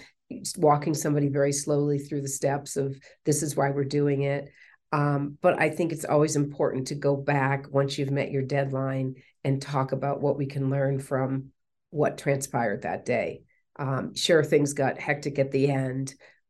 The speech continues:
but here's what we could have done up front to make it a little more,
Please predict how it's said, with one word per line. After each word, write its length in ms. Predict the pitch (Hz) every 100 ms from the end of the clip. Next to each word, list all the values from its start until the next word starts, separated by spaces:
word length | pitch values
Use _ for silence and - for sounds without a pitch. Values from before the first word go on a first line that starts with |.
| -
but 260 | 143 131
here's 320 | - 185 170 175
what 140 | -
we 60 | 139
could 220 | - 143
have 120 | 135
done 260 | 139 135 -
up 200 | 131 -
front 460 | - 143 135 127 - _ _
to 100 | 143
make 280 | 135 131 131
it 180 | 123 - _
a 80 | 147
little 240 | 139 135
more, 560 | 127 131 127 127 123